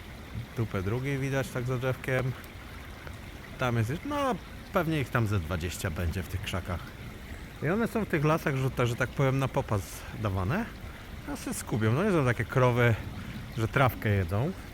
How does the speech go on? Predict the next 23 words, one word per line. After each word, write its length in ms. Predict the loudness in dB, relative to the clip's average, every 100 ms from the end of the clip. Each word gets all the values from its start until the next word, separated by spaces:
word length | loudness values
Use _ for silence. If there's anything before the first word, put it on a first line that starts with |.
| -12 -12 -8 -8 -8 -10
Tylko 320 | -2 2 4
one 120 | 2
sobie 200 | 2 4
tam 120 | 4 2
skubią 1000 | 0 -4 -6 -8 -8 -2 2 4 4 4
jakieś 340 | 4 4 4
listki, 640 | 4 4 2 0 -2 2
gałązki, 640 | 4 4 4 2 -2 -2 -2
pierdolniczki 1300 | 2 2 4 2 4 6 6 6 4 4 0 2
różne, 500 | 4 4 2 4 2 0 -8 -10 -10 -2 6
no 60 |
i 160 | 8 8
maści. 600 | 6 2 0 0 0 0 -6 -12 -8 -2
Właśnie 260 | 0 0
w 40 | 0
krzakach. 440 | 2 2 2 0 -2 -10 -10 -10 -8 -2
Mają 160 | 0
duże 260 | 2 4 4
rogi. 360 | 6 6 4 2 -6 -10 -12 -8 -2
Kiedyś 200 | 2 2
mnie 140 | 2
nieźle 280 | 2 2 0
nastraszyły. 760 | 0 -2 -2 -2 2 2 4